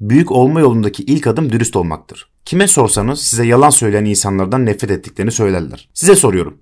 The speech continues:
Size yalan söylenmesi hoşunuza gider mi? Ya da doğrusunu bildiğiniz bir yalanı dinlemek hoşunuza gider mi? Bu arada yalanlarla ilgili çektiğimiz ikinci bölüm olan Yalansa Söyle bölümünü dinleyebilirsiniz.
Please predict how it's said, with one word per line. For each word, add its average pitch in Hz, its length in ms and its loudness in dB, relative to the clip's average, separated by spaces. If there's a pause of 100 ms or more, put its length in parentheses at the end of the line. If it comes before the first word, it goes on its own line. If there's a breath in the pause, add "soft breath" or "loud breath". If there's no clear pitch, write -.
Size 170 260 2
yalan 185 280 4
söylenmesi 156 640 0
hoşunuza 127 380 -2
gider 120 260 2
mi? 80 140 -8 (140)
Ya 165 120 0
da 160 160 -2
doğrusunu 165 600 2
bildiğiniz 139 500 0
bir 120 60 2
yalanı 98 400 2 (140)
dinlemek 120 440 -2
hoşunuza 113 340 -2
gider 90 280 -2
mi? 73 140 -18 (140)
Bu 139 160 2
arada 180 220 0
yalanlarla 135 540 2
ilgili 127 200 0
çektiğimiz 127 600 -2
ikinci 117 360 -4
bölüm 120 200 2
olan 120 280 0
Yalansa 107 420 0
Söyle 113 340 0
bölümünü 104 440 0
dinleyebilirsiniz. 107 800 -4